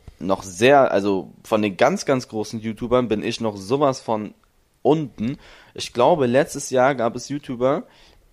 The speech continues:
die haben über, die haben über achtzig, neunzigtausend da reingesteckt.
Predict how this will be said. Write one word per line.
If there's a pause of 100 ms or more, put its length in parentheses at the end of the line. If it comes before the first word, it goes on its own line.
(180)
die
haben
über,
die
haben
über (140)
achtzig,
neunzigtausend
da
reingesteckt.